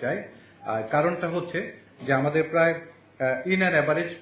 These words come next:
সত্তর থেকে পঁচাত্তর হাজার বন্দী সারা বছর আমরা, আহ, এখানে হোল্ড করি কারাগারে এবং, আহ, আমাদের যে স্ট্যাটিস্টিক্স বলছে, আহ,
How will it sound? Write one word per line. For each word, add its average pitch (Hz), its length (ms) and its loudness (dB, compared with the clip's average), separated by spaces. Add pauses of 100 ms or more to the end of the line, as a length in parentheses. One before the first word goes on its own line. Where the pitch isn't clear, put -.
(140)
সত্তর 196 360 -4
থেকে 185 260 -4
পঁচাত্তর 175 520 0
হাজার 165 280 0
বন্দী 147 280 -2
সারা 151 220 -4
বছর 135 320 -6
আমরা, 131 340 -2 (320)
আহ, 120 220 0
এখানে 131 340 -6
হোল্ড 139 180 4
করি - 200 -8
কারাগারে 87 480 -8
এবং, 151 360 -6 (300)
আহ, 127 240 -2
আমাদের 139 320 -2
যে 147 80 0
স্ট্যাটিস্টিক্স 147 720 -6
বলছে, 139 380 -2 (400)
আহ, 123 220 0